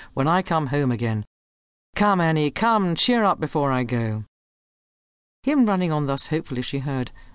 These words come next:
and almost hoped herself. But when he turned the current of his talk to graver things, in sailor fashion roughly sermonizing on providence and trust in heaven,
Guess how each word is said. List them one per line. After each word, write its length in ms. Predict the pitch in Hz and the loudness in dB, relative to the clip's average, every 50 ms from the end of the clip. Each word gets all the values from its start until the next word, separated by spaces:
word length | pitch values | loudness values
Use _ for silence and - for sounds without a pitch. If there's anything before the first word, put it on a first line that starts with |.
| - - | -10 -6
and 120 | - 143 | -2 -2
almost 360 | 160 196 214 156 110 - - - | 0 0 0 0 -2 -4 -6 -4
hoped 320 | - 165 151 - - - | -4 -2 -4 -4 -6 -8
herself. 580 | - 143 143 - - 196 175 139 131 - - - - - - - - - - - - - - | -8 -6 -6 -4 -4 -2 -4 -4 -6 -10 -12 -18 -18 -18 -18 -18 -20 -20 -20 -20 -18 -16 -6
But 120 | - - 185 | -4 0 0
when 140 | 220 240 | 2 2
he 100 | 294 277 | 0 0
turned 340 | - - 220 214 214 214 202 | -2 -2 0 0 0 0 -2
the 60 | 185 | -2
current 340 | - - - 185 190 185 175 | -2 -2 0 0 2 0 0
of 60 | 170 | -2
his 100 | 160 165 | -4 -6
talk 280 | - - 170 160 - - | -4 -4 -4 -4 -4 -4
to 60 | 143 | -6
graver 360 | 113 110 143 160 175 170 160 | -4 -2 0 0 0 0 -2
things, 420 | 156 - 135 131 135 139 135 135 - | -4 -4 -2 -2 -2 -2 -4 -4 -4
in 140 | 135 135 - | -4 -4 -4
sailor 340 | - - - 175 175 156 | -4 -4 -2 -2 -2 -4
fashion 380 | 143 - 127 127 - - 127 127 | -4 -6 -6 -6 -4 -4 -2 -2
roughly 260 | 147 175 165 - 127 | -2 -4 -4 -6 -6
sermonizing 720 | 123 - - 175 180 180 165 139 123 123 127 131 143 131 131 | -6 -4 -2 -2 0 0 0 -2 -2 -2 -2 -2 -2 -2 0
on 140 | 135 131 | -2 -2
providence 520 | - - 185 185 175 135 127 131 - - - | 0 0 0 0 0 -2 -4 -6 -6 -6 -6
and 140 | 123 120 - | -6 -6 -4
trust 260 | - 180 - - - | -4 -6 -4 -4 -6
in 120 | 127 127 | -6 -4
heaven, 360 | 117 151 143 127 123 120 123 | -4 -4 -6 -4 -4 -6 -6